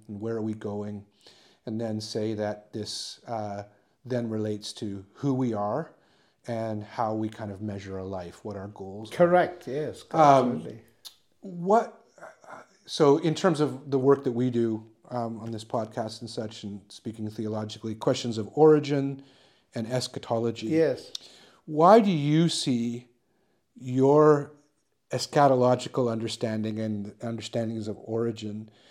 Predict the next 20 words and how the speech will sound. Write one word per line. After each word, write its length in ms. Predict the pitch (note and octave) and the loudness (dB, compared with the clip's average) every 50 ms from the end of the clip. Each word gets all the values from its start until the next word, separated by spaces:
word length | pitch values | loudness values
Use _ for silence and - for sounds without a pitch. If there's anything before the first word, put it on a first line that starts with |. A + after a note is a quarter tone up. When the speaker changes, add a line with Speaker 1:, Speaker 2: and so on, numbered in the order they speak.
| - - _ _ _ | -20 -20 _ _ _
Speaker 1:
as 360 | - B2 G#2+ - - - - - _ | -10 -8 -6 -6 -6 -8 -8 -10 _
so 320 | - - - - C#3+ C3+ | -12 -8 -2 0 0 2
much 260 | C3 C3+ C3 C3 - | 2 0 -2 -2 -4
more 200 | - C3 B2 A#2+ | -6 -4 -4 -4
hopeful 640 | A2 - B2 B2+ C#3+ C#3+ - - A#2 A2+ G#2 A2 - - | -4 -2 0 -2 -2 -2 -6 -10 -8 -8 -8 -10 -12 -12
than 140 | - A#2 A2+ | -12 -10 -10
some 200 | - - B2+ A#2 | -8 -8 -6 -6
of 120 | A#2 G#2+ | -6 -6
the 120 | G#2+ A2+ A2 | -6 -6 -6
other 180 | A2 A2 A2 | -6 -6 -8
things 360 | G#2+ - A#2 A2 A2 A2 A2 | -8 -8 -8 -8 -8 -8 -8
you 160 | A2 A2 G#2+ G#2+ | -6 -8 -8 -8
contend 480 | G#2+ - A#2 G#2+ G#2+ - B2+ A#2+ A2 | -10 -10 -12 -10 -8 -8 -8 -8 -8
with 320 | G#2+ G#2+ G2+ G2 - - _ - | -8 -10 -10 -12 -14 -18 _ -14
intellectually? 720 | - A#2 A2 A2+ A#2 G#2+ G#2 - - - A2+ G#2 G2+ G#2+ G#2 _ _ _ _ _ _ _ - | -12 -12 -10 -10 -10 -12 -12 -12 -14 -14 -16 -16 -16 -18 -20 _ _ _ _ _ _ _ 2
Speaker 2:
I 120 | E3+ F3 | 2 2
think 640 | F3 F3 F3 - - A3 A3+ A#3 G3+ F#3 - - - _ _ _ _ _ _ _ _ _ _ _ _ _ - | 2 2 -2 -2 0 0 0 0 -2 -6 -10 -18 -20 _ _ _ _ _ _ _ _ _ _ _ _ _ -10
the 180 | D#3 D#3+ D#3 | -4 -2 -2
short 460 | - - - - - F#3 F#3+ G3 F#3+ - | -2 -2 -4 -2 0 2 2 2 0 -4
answer 560 | - - D3 C3+ B2 B2 A#2+ - - A2+ G2+ | -4 -4 -4 -4 -4 -6 -10 -10 -8 -8 -10